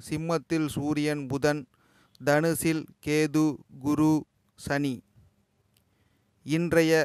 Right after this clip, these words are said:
ராசி பலன்களை காணலாம். மேஷராசி அன்பர்கள், நன்மைகள் நடக்கின்ற மிகப்பெரிய நல்ல நாளாக தென்படுகிறது. லாபங்கள் கிடைக்கும், பயணங்கள் மூலம் அனுகூலம் உண்டாகும்.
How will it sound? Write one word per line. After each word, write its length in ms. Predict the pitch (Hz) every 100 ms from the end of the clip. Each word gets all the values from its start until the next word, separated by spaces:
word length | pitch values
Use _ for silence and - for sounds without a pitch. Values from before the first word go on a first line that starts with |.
| -
ராசி 380 | - 147 160 160
பலன்களை 540 | 135 139 139 139 139 156 156 _
காணலாம். 580 | 147 135 131 127 127 - _ _ _ _ _ _ _ _ _ _ _ _ _ _ _ _ _ _ -
மேஷராசி 800 | 151 160 180 180 165 160 160 175
அன்பர்கள், 460 | 151 143 139 139 143 - _ _ _ _ _ _ _ _ _ _
நன்மைகள் 580 | 127 147 170 170 160 165
நடக்கின்ற 640 | 143 143 151 - 151 139 160
மிகப்பெரிய 800 | 143 127 160 - 147 143 143 156
நல்ல 360 | 135 135 147
நாளாக 680 | 143 135 139 135 135 139 147 - _ -
தென்படுகிறது. 680 | 143 143 139 135 135 131 151 143
லாபங்கள் 640 | 135 143 143 135 139 143
கிடைக்கும், 540 | 131 131 135 127 151 147 -
பயணங்கள் 580 | 131 139 143 143 147 135
மூலம் 400 | 135 135 143 135
அனுகூலம் 640 | 131 147 139 143 139 135
உண்டாகும். 520 | 139 131 131 131 143